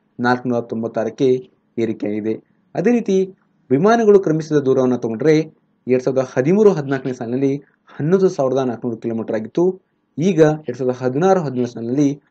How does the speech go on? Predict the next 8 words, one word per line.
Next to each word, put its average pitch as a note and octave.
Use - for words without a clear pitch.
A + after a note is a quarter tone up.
ಹದಿನೇಳು E3
ಸಾವಿರ, A#2+
ಹದಿನೇಳು D3+
ಸಾವಿರ B2+
ಕಿಲೋಮೀಟರ್ A#2+
ಈ B2
ಒಂದು A#2+
ವಿಮಾನಗಳ B2